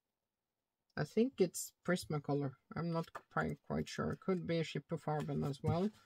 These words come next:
or Kohinoor. There is some, uh, Montmartre color.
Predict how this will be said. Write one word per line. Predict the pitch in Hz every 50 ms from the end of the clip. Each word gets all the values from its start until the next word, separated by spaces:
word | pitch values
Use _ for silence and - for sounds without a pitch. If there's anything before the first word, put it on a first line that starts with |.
| _ _ _ - - - -
or | 156 156 151 147 - - -
Kohinoor. | 180 175 170 175 170 160 151 156 151 143 147 147 - - - _ _ _ _ _ _ _ _ _ _ _ _ _ _ _ _ _ _ _ _ - 110 - _ - - _ _ -
There | 160 170 175 170 170
is | 170 165 -
some, | - - - 190 190 190 185 185 185 170 156 - - - _ _ _ _ _ _ _ _ _ _ _ _ _ _ _ _ _ _ _ _ - -
uh, | 147 156 165 165 160 151 151 147 143 - -
Montmartre | 175 170 170 165 156 165 170 170 175 175 - - - - - - _ _ _ _ _ _ _ _ _ _ _ _ _ _ _ _ _ _ _ _ _ _ _ _ _ _ _ _ _ _ _ _ _ _ - -
color. | - 180 185 196 208 226 247 262 240